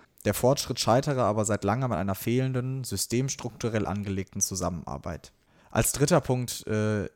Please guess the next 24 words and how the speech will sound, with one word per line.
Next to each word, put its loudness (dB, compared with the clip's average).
die -10
Pflegeversicherung 0
S -2
G -2
B -2
elf 2
wird -6
kritisiert. -6
Sie -8
sei 2
ein -2
Irrtum -4
und, -6
äh, -4
löse 2
eine 0
Deprofessionalisierung -2
der -2
Pflege -4
aus -4
und -10
würde -6
sie -6
unterfinanzieren. -4